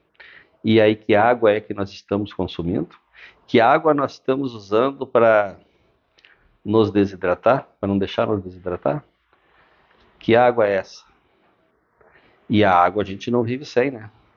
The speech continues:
É, a gente precisa, é,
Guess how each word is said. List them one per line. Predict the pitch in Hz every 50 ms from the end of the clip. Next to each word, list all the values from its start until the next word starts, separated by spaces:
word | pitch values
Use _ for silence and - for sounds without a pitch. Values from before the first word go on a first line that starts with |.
| _ _ _ _ - - _ _ _ _ -
É, | 104 92 87 87 87 87 85 85 85 82 80 78 80 80 85 - - - - - _ _ _ _ _ _ _ _ _ _ _ _ _
a | 101
gente | 95 110 107 101 - -
precisa, | - 104 - - - 104 107 131 127 139 139 107 87 90 90
é, | 87 82 82 82 82